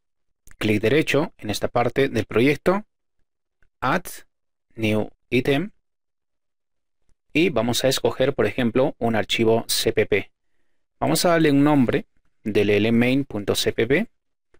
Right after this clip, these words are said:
Más adelante ya os explico cada uno de esos archivos. Nuevamente vamos a hacer clic derecho, Add New Item, y vamos a crear ahora un archivo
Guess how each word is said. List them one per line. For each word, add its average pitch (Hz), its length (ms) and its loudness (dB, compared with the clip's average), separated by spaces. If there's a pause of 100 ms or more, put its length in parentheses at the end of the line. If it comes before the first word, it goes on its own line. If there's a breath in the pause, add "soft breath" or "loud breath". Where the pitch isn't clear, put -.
(380)
Más - 200 -4
adelante 156 380 2
ya 123 120 2
os 120 160 -4
explico 123 680 -2
cada 113 220 0
uno 117 360 -2
de 117 120 -2
esos - 340 -2
archivos. 135 680 0 (1300)
Nuevamente 120 680 0
vamos 107 380 -2
a 113 40 2
hacer - 300 0
clic 107 200 -2
derecho, 143 500 0 (340)
Add 131 220 -2 (320)
New 104 220 -4
Item, 131 380 -2 (880)
y 170 180 2
vamos 113 380 0
a 131 60 2
crear 117 320 0
ahora 113 400 0
un 120 200 -2
archivo 120 640 0